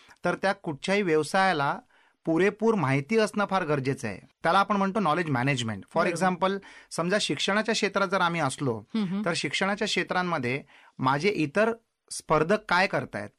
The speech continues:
Speaker 1: म्हणजे ते कुठचे courses launch करतायत, त्याची
Speaker 2: हं.
Speaker 1: fee structure किती आहे,
Speaker 2: हं.
Speaker 1: ते syllabus किती cover करतायत याची माहिती जर मला नसली तर मी माझा business plan बनवूच शकत नाही.
Speaker 2: हं.
Speaker 1: म्हणून competitive advantage काय असला पाहिजे आपला, आपलं यूएसपी काय,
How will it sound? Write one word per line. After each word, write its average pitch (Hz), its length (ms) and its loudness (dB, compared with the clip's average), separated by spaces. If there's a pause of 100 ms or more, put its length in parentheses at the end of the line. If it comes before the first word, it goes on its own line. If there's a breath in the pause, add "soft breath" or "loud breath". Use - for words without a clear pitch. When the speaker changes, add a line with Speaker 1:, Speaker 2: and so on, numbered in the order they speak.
(120)
Speaker 1:
म्हणजे 139 200 -2
ते 170 100 -4
कुठचे 165 320 -2
courses 190 380 0
launch 135 280 0
करतायत, 110 420 -8
त्याची 127 200 -4
Speaker 2:
हं. 190 180 -2
Speaker 1:
fee 185 160 0
structure 190 440 -4
किती 123 380 -6
आहे, 147 220 -6
Speaker 2:
हं. 175 200 -4
Speaker 1:
ते 170 60 -2
syllabus 175 400 0
किती 202 200 -4
cover 156 240 2
करतायत 113 440 -6
याची 131 260 -2
माहिती 196 300 0
जर 196 120 0
मला 190 220 0
नसली 143 520 -2 (400 soft breath)
तर 190 100 2
मी 196 180 2
माझा 160 500 2
business 190 400 -2
plan 196 260 0
बनवूच 165 360 -2
शकत 131 300 -4
नाही. 104 180 -8
Speaker 2:
हं. 190 200 -4 (380 loud breath)
Speaker 1:
म्हणून 180 340 2
competitive 208 680 0
advantage 190 480 0
काय 180 220 0
असला 180 240 -2
पाहिजे 160 260 0
आपला, 123 420 -2
आपलं 175 240 -2
यूएसपी 175 480 0
काय, 117 300 -2